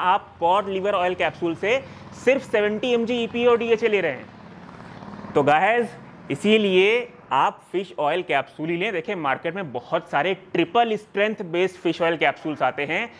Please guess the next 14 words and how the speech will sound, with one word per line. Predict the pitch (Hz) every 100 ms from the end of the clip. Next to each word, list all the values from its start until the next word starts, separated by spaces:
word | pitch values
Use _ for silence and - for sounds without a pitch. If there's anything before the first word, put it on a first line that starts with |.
| - -
जिनकी | 156 147 220 - -
एक | 170 240 - -
कैप्सूल | 160 - - 208 185
अगर | 165
आप | 180 175
लेते | 156 147 165
हैं | 196
तो | 214
आपको | 190 208 233 -
एक | 175 214 -
कैप्सूल | 190 180 214 208
के | 226
through | 214 165 165
ही | 208 247